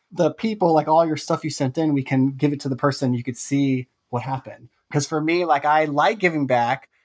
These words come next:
but if I don't see the impact, I, it gets lost on me, you know, and it's hard for me to, to donate to bigger causes too, 'cause it, you, you know, there's so millions of dollars and you're just giving a little bit.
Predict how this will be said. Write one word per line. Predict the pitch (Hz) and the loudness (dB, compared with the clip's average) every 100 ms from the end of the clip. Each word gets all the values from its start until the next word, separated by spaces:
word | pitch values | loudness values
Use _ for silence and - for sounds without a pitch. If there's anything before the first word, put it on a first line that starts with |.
| _ | _
but | 147 151 147 | -2 0 0
if | 151 | 2
I | 156 | 2
don't | 165 185 | 0 -4
see | - 156 156 156 | -2 4 6 6
the | 143 131 | 2 0
impact, | 151 147 135 123 120 - _ _ _ _ 120 | -2 0 0 0 -2 -14 _ _ _ _ 0
I, | 131 | 0
it | 135 | 0
gets | 131 131 127 | -6 -4 0
lost | 123 127 | 2 0
on | 170 | -4
me, | 175 185 208 - _ _ - | -2 -2 -6 -10 _ _ -2
you | 170 | 2
know, | 175 175 | 6 4
and | 156 | 2
it's | - | 2
hard | 190 | 2
for | 190 | 4
me | 175 | 2
to, | 156 143 | 4 2
to | 143 139 | 2 0
donate | 139 143 139 | 4 4 2
to | 143 | -2
bigger | 127 139 143 131 | 2 2 2 -2
causes | - 127 120 120 - | 2 4 4 -4 -6
too, | 147 131 | -4 -2
'cause | 127 | 0
it, | 131 | 0
you, | 139 135 | -2 -4
you | 135 | -2
know, | 120 | -2
there's | 120 117 | 0 -2
so | - 147 131 | 0 2 4
millions | 139 143 131 | 4 2 0
of | 123 | 2
dollars | 131 131 131 120 | 6 6 4 0
and | 117 | -2
you're | 120 | -4
just | 123 123 | -4 -6
giving | - 123 120 | -4 -2 -2
a | |
little | 123 127 | -2 -2
bit. | 117 117 | -2 -6